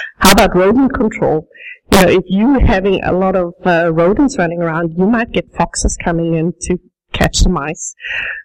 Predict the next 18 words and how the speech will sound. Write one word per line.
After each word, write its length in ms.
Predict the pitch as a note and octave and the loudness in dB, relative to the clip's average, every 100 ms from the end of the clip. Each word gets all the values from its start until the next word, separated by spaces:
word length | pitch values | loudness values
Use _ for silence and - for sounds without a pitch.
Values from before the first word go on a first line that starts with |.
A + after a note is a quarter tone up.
| - - | -4 4
Um, 520 | G3 F3+ F3 F3+ - - _ | 6 6 4 2 -2 -18 _
hay 200 | - G#3 | 2 2
predation 540 | A3 A3 F#3+ F#3 G#3 | 2 0 0 0 -4
by 180 | F#3 D#3+ | -6 -4
elk. 260 | - F#3 E3+ - - | -2 -2 -4 -8 -4
It's 200 | B3+ - | -2 0
a 40 | |
big 200 | F#3+ F#3+ - | 0 0 0
issue 300 | G3 - F#3+ | -2 0 0
in 180 | E3 E3 | 0 0
our 280 | D#3 E3 D#3 - | 0 -2 -6 -6
country. 240 | F3 D#3+ F3+ | -4 -2 -2
We 80 | |
have 140 | F#3 E3+ - | -2 -4 -2
big 160 | A3 G#3+ | -2 0
herds 240 | C#4+ C#4 C#4 | -4 -2 -4
of 80 | - | -4
elk 240 | E3+ F3 | -2 0